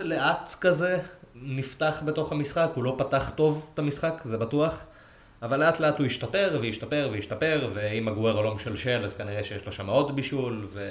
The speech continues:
וזה קווין, כאילו, בוא נדבר תכל'ס, זה קווין. יש כמה דברים עם קווין שגורמים לי מאוד מאוד לרצות אותו.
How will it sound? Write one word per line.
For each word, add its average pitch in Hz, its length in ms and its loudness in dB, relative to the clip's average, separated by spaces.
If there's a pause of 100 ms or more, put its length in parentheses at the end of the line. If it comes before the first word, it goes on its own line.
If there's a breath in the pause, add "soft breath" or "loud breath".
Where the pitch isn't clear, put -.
(640)
וזה 117 180 -6
קווין, 95 260 -2 (420)
כאילו, 98 260 -10 (120)
בוא 113 80 -4
נדבר 110 180 -4
תכל'ס, 107 260 -4
זה 92 60 -8
קווין. 87 300 -10 (840 loud breath)
יש 151 160 0
כמה 175 180 2
דברים 147 260 2
עם 120 140 -4
קווין 156 280 0
שגורמים 117 580 -4
לי 123 220 2
מאוד 117 480 0
מאוד 107 380 -2
לרצות 101 460 -4
אותו. 95 220 -10